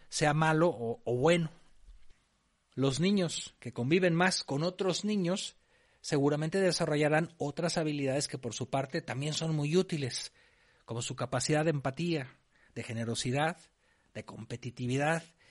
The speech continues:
y otras más. Pero lo que quiero decir con todo esto es que en la medida en que tengamos dentro de nuestro círculo cercano de colegas y amigos a personas implicadas en la toma de decisiones, en esa misma medida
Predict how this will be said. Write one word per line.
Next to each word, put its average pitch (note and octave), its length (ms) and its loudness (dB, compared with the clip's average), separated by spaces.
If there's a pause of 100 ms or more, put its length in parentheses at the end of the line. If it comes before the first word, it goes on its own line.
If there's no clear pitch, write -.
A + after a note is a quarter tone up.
(120)
y A#2 280 -2
otras C#3+ 360 -4
más. F3 500 -4 (1000)
Pero A#2 160 -2
lo A#2+ 100 0
que B2 120 -6
quiero G3 180 6
decir F#3+ 180 2
con F#3 160 2
todo G3 240 8
esto F#3+ 340 2 (400)
es C#3+ 200 2
que E3 360 2 (180)
en C3 200 -2
la C3+ 120 -2
medida D3 380 -2
en G3 100 -2
que - 100 -4
tengamos D#3 800 -2 (140)
dentro B2+ 380 -2
de B2 260 -2
nuestro B2 300 -4
círculo G3 400 2
cercano E3+ 460 0
de D3 120 0
colegas D3+ 500 4
y - 20 0
amigos D#3 640 -2 (480)
a A#2+ 160 -6
personas F3+ 500 4
implicadas D#3+ 640 2
en B2+ 140 -2
la A2+ 160 -8
toma E3+ 300 4
de C#3+ 100 -2
decisiones, C3 960 -4 (760)
en C3 180 -2
esa D#3+ 180 0
misma E3 280 0
medida E3 520 0